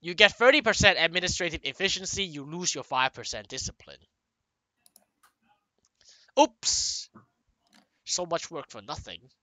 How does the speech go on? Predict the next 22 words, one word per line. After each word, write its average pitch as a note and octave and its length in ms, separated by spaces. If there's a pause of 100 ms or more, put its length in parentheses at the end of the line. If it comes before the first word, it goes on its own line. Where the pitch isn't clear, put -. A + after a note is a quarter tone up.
(1000)
Yeah, C#3 240
it's C3 100
probably G#3 360
not A#2+ 240
worth F2+ 360
it. F#2 160 (2250)
I D3 100
don't C#3+ 160
think A2+ 160
it's - 140
worth E2+ 320
it. - 220 (340)
It's - 140
just - 260 (440)
some F3 300
roleplay D#3 600
shit, G#2+ 520
or G2+ 320 (400)
if D3+ 180
you G3 140
are, E3+ 280
like, D3 420